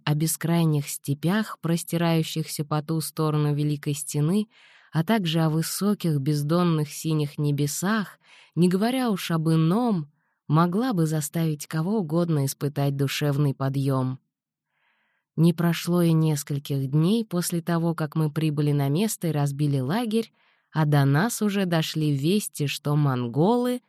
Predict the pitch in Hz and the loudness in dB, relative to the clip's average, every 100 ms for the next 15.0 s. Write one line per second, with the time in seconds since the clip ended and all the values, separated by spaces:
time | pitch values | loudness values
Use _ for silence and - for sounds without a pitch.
0 | _ - - 180 175 165 180 208 - 202 | _ -12 -4 0 2 2 2 0 -2 -2
1 | 196 175 175 - 190 196 170 156 135 147 | 2 2 0 -2 0 0 0 2 2 0
2 | 160 175 170 160 143 135 131 135 156 156 | -2 -2 -4 -2 -2 0 -2 -2 -2 -2
3 | 156 160 165 - 139 123 - _ _ _ | -2 -2 -2 -4 -4 -4 -10 _ _ _
4 | _ - 165 165 156 165 185 - 180 175 | _ 0 4 4 4 4 2 0 0 2
5 | 147 151 139 - 156 185 185 170 165 226 | 2 0 -2 0 4 6 8 6 6 6
6 | 220 143 - - - 147 151 143 165 170 | 4 2 -4 -10 -2 2 2 0 0 0
7 | 165 156 147 156 156 160 165 156 151 147 | 0 -2 0 0 0 0 2 2 2 -2
8 | - 151 156 147 - 143 147 143 147 160 | -4 0 2 0 -2 -2 0 0 0 2
9 | 214 196 - 190 170 _ _ _ 156 185 | 2 0 -2 -4 -4 _ _ _ 0 2
10 | 214 170 147 147 147 143 143 - 143 - | 2 0 2 4 4 2 0 -2 -4 0
11 | 151 147 151 160 - 165 147 131 - _ | 2 4 2 0 -2 0 2 0 -6 _
12 | _ _ _ _ _ _ _ - 165 202 | _ _ _ _ _ _ _ -2 4 4
13 | 214 190 185 175 180 180 170 160 160 151 | 4 4 4 4 4 4 4 2 0 -2
14 | - 156 147 156 156 156 147 139 - | -2 -2 0 0 2 2 0 -2 -6